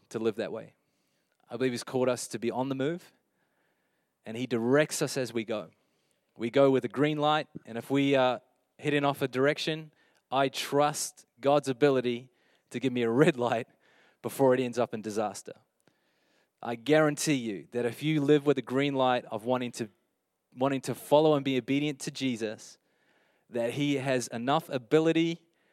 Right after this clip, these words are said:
wisdom, and grace to give you a red light if you're moving too fast or moving in the wrong direction. The goal is movement.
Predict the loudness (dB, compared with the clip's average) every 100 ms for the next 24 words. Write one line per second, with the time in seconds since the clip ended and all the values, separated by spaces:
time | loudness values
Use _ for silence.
0 | _ _ 0 2 2 2 2 2 -2 2
1 | 4 4 0 -10 -14 -18 _ _ _ _
2 | -6 -4 0 2 2 4 2 4 2 0
3 | -2 -8 _ _ _ -8 -4 0 0 2
4 | 0 0 -6 -4 -4 0 0 0 -4 -8
5 | -6 -4 0 -2 -2 -6 -4 -4 -6 -8
6 | -8 -10 -20 -20 _ _ _ _ _ _
7 | _ _ -8 -6 4 6 8 6 0 -2
8 | 0 0 -2 -12